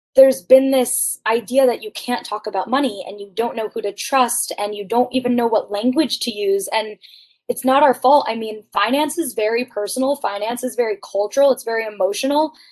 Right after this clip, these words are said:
You know, we see these things growing up that we take with us our whole lives that create our financial behaviors, and it's not always logical things. And so I think creating a society where we can start a conversation about money allows us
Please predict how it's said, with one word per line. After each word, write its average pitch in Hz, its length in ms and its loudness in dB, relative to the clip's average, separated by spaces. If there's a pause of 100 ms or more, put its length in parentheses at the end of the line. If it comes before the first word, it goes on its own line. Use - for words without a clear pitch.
(340)
You 247 100 2
know, 226 400 2 (160)
we 247 340 -2
see 240 380 -4
these 247 260 -4
things 226 360 -6
growing 208 380 -2
up - 200 0
that 196 140 0
we 214 160 -8
take 202 240 -6
with 220 140 -2
us 214 120 -2
our 214 120 -2
whole 208 240 -2
lives 185 340 0
that - 240 -2
create 202 180 -4
our 202 160 -2
financial 190 400 -4
behaviors, 202 540 0
and 208 100 -4
it's 202 180 -6
not 208 180 0
always 208 520 0
logical 202 600 0
things. 247 480 -4 (560)
And 240 240 0
so 240 280 4
I 226 60 0
think 254 220 -2
creating 226 400 -2
a 233 40 -6
society 214 560 0
where 208 280 0
we 208 100 -8
can 226 140 -8
start 196 340 -2
a 202 40 -2
conversation 220 600 -4
about 202 260 -2
money 233 420 -2 (420)
allows 226 480 4
us 247 340 4